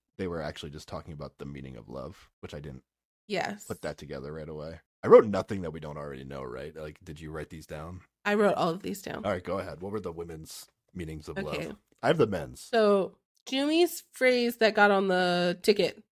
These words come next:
Speaker 2: was, "I'll make you happy." And her explanation for it was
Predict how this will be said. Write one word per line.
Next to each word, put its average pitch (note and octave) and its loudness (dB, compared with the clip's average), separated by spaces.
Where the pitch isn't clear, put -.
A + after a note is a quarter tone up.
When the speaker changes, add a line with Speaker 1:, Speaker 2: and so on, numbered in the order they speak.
Speaker 2:
was, E3+ -4
"I'll F3+ 0
make F3+ -4
you A3 0
happy." G3+ -2
And F3 -4
her F#3 -2
explanation F3 -4
for E3+ -6
it C3 -8
was D#3+ -10